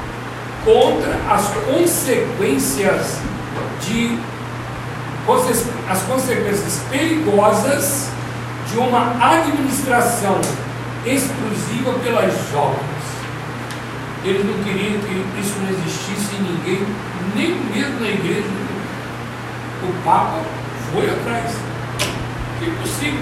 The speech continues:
dessa maneira não agrada a Deus. Vou ler mais um parágrafo.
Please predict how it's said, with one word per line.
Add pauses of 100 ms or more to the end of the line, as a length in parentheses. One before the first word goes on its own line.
dessa
maneira
não
agrada
a
Deus. (3000)
Vou
ler
mais
um
parágrafo.